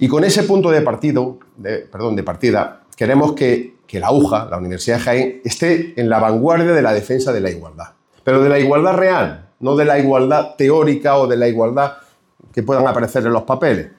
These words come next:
la igualdad real. Es nuestro compromiso, pero también es nuestra obligación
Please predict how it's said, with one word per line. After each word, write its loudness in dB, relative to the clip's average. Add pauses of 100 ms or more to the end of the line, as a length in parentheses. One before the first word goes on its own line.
(200)
la -6
igualdad 0
real. -2 (600)
Es 2
nuestro 2
compromiso, 0
pero -2
también 0
es -2
nuestra 0
obligación 0